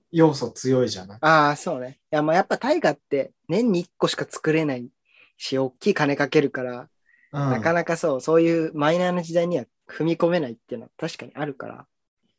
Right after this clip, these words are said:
Speaker 1: そう、なんかそれ好きだとやっぱ、あ、キングダム好きなの順当じゃない？
Speaker 2: あー、
Speaker 1: すごい。
Speaker 2: そうね。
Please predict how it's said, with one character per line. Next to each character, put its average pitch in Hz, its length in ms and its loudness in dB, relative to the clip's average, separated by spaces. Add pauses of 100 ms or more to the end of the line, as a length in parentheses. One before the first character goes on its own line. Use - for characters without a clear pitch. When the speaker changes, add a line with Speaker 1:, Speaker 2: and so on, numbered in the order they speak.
(120)
Speaker 1:
そ 127 300 -2
う、 - 20 -12
な 170 120 -2
ん - 20 -6
か 147 80 -4
そ 262 180 4
れ 294 60 4
好 - 280 -4
き 294 140 -2
だ 247 140 0
と - 100 0
や 156 140 4
っ - 100 -4
ぱ、 107 100 -2
あ、 143 280 0 (500)
キ 226 140 -2
ン 208 80 2
グ 165 80 8
ダ 139 100 4
ム 123 60 -2
好 120 80 -6
き - 240 -4
な 135 120 0
の 113 220 -8 (220)
順 131 240 0
当 131 160 2
じ 123 80 -2
ゃ 113 80 -6
な 92 60 -10
い？ 92 100 -18 (180)
Speaker 2:
あ 147 220 2
ー、 - 40 -4
Speaker 1:
す - 0 -
ご - 40 -4
い。 - 20 -6
Speaker 2:
そ 165 140 4
う 131 40 -4
ね。 131 240 -8